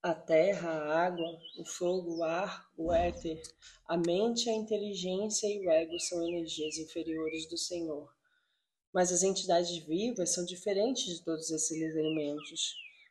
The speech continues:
pois são a energia superior. Essa é a versão da Bhagavad Gita.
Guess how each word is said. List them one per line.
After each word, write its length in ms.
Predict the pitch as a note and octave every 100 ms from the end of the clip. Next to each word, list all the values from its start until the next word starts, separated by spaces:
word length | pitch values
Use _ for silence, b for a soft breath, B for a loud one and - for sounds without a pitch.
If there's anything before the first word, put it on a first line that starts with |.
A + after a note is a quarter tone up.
| -
pois 180 | F3 -
são 220 | E3+ E3+
a 80 | E3
energia 460 | E3 D#3+ D#3+ F#3
superior. 680 | F#3 G#3+ G#3 G3 G3 D3+ D3 - _ _ _ -
Essa 280 | D#3+ D#3+ F3
é 20 |
a 60 | E3
versão 520 | G3 G#3 - D#3 D#3
da 80 | D3
Bhagavad 500 | D3+ D#3 D3+ D#3 D#3+
Gita. 360 | D3+ - -